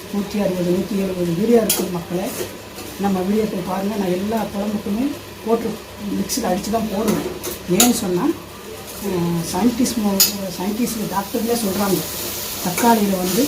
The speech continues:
அஹ், ஸ்டோன் உற்பத்தி ஆகுது அப்படின்னு சொல்லி. அதனால நான் என்ன செய்வேன், நான் சொ-, அஹ், நிறைய வீடியோல சொல்லியிருக்கிற மக்களே,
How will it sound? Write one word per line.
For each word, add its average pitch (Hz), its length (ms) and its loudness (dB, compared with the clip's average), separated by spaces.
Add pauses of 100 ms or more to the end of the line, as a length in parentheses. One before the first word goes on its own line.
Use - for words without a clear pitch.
(960)
அஹ், 175 320 -2 (160)
ஸ்டோன் 233 320 8
உற்பத்தி 202 520 0
ஆகுது 170 460 2 (120)
அப்படின்னு 170 280 2
சொல்லி. 160 240 2 (460)
அதனால 226 460 2
நான் 214 300 2
என்ன 202 140 2
செய்வேன், 233 380 4 (500)
நான் 185 200 0
சொ-, 202 320 -2
அஹ், 185 180 -4 (200)
நிறைய 254 360 2
வீடியோல 240 380 8
சொல்லியிருக்கிற 208 520 -2
மக்களே, 202 340 -2